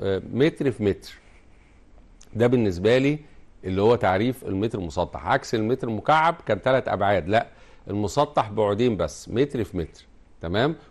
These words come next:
وده دايمًا في الحوائط اللي هي سمك نصف قالب. أما المتر المكعب النسب بتاعته بتطبق على الحوائط اللي هي سمك قالب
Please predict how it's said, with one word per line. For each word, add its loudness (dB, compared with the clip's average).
وده 2
دايمًا 2
في -6
الحوائط 0
اللي 0
هي 0
سمك -4
نصف -4
قالب. -2
أما 4
المتر 2
المكعب 2
النسب 0
بتاعته 0
بتطبق -2
على 0
الحوائط 2
اللي -2
هي -2
سمك -4
قالب 2